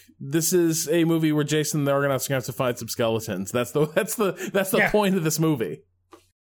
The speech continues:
Speaker 2: Yeah, I mean, I, I, I, I love, uh, Sword and Sandals. I love the old Italian peplums, which are just very, very bad. Um, but yeah, there's a s-, there's a certain staginess to them, and I mean, this is just a few. I mean, this comes out, this starts production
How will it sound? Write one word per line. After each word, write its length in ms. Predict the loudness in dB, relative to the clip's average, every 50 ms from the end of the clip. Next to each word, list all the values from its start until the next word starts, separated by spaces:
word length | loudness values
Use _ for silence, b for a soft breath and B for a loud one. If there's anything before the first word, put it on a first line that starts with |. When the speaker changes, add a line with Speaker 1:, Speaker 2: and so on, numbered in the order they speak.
| _ _ _ _ _ _ _ B B B B
Speaker 2:
Yeah, 140 | -2 0 0
I 60 | 2
mean, 140 | 0 0 2
I, 180 | 4 4 4 4 2 -2
I, 120 | -8 -8 0 2
I, 200 | 2 2 4 4
I 160 | 4 4 4 4
love, 420 | 4 4 4 4 4 2 0 -2 -6
uh, 220 | -6 -4 -2 -2 -4
Sword 260 | -4 -4 -4 -4 -4
and 80 | -4
Sandals. 220 | -4 -4 -4 -4 -4
I 60 | 0
love 220 | 2 2 2 4
the 80 | 4 2
old 180 | 4 2 2 0
Italian 500 | -4 -10 -8 -4 -2 -2 -2 -4 -6 -6 -8
peplums, 520 | -8 -8 -8 -8 -6 -6 -6 -6 -8 -10 -18 B B B B B B
which 220 | _ -4 -2 -2 -2
are 180 | -4 -4 -4
just 480 | -4 -2 -2 -2 -2 -2 -6 -10 -16 _ _ _ _ _ _ _ _ _ _ _ _ _ _ _ _ _ _ _ -12
very, 400 | -8 -4 -2 0 0 0 -2 -2
very 340 | -4 -4 -4 -4 -4 -4 -4
bad. 400 | -6 -6 -6 -4 -4 -6 -6 -8 -10 -10
Um, 340 | -10 -8 -6 -6 -6 -8 -10 B B B B B B B
but 100 | 2 4
yeah, 100 | 4 6
there's 220 | 6 4 2 2
a 60 | 0 -2
s-, 400 | -2 -2 -8 -10 -10 -12 -12 -8
there's 160 | -6 -6 -4
a 60 | -6
certain 420 | -4 -2 -2 -2 -2 -2 -4 -6 -8 -16 _ _ _ -14
staginess 760 | -14 -2 0 2 2 2 0 -4 -6 -6 -6 -6 -8 -10 -12 -10
to 120 | -10 -10
them, 160 | -8 -8 -10 -8
and 180 | -8 -10 -10 B B B B
I 40 | 2
mean, 140 | 2 4
this 200 | 4 2 0 0
is 200 | 0 0 0 -2
just 120 | -4 -4 -4
a 60 | -4
few. 200 | -2 0 0 2
I 20 |
mean, 220 | 2 2 2 2 0
this 160 | -2 -2 -4
comes 240 | -2 -2 0 2 2
out, 120 | 2 0
this 120 | 0 -4 -6
starts 360 | -4 -2 -2 -2 -2 -4 -4
production 680 | -4 0 0 0 0 0 -4 -4 -4 -2 -2 -4 -6